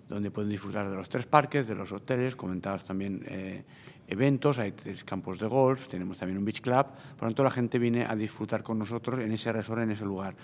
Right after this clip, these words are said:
¿Por qué somos destino turístico? Porque la gente viene por PortAventura. Evidentemente, PortAventura, como lo defino yo, es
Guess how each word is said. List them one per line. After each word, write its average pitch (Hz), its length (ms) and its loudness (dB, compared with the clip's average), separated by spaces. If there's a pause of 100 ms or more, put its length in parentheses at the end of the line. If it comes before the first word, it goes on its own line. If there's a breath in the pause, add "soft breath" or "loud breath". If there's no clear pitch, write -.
(260 loud breath)
¿Por - 160 2
qué 156 120 2
somos 147 240 2
destino 139 280 2
turístico? 143 460 -2
Porque 110 160 0
la 107 60 2
gente 123 240 2
viene 131 200 4
por 139 240 2
PortAventura. 87 680 -8 (640 loud breath)
Evidentemente, 123 580 4
PortAventura, 113 560 2
como 113 200 4
lo 107 60 2
defino 123 280 4
yo, 123 160 8
es 135 140 0